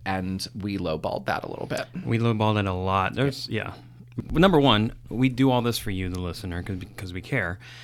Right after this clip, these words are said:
Speaker 2: But no, it's a lot, or like my favorite term I like to use, a shit ton of research that I didn't think would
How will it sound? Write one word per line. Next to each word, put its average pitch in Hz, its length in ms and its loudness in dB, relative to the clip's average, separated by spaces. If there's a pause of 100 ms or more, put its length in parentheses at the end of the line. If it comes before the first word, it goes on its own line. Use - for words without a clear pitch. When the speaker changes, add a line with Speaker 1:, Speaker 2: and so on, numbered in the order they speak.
(240)
Speaker 2:
But 135 260 4
no, 139 200 8
it's 120 340 0
a - 80 0
lot, 104 840 2
or 107 240 0
like 104 180 2
my 101 100 2
favorite 104 280 0
term 107 240 0
I 98 40 0
like 98 160 -2
to 98 80 -12
use, 98 300 -4
a 101 60 -6
shit - 320 -4
ton 98 320 0
of 92 520 -4
research 104 600 -2
that 98 140 -4
I 98 80 0
didn't 92 300 -4
think 90 260 -6
would 87 160 -8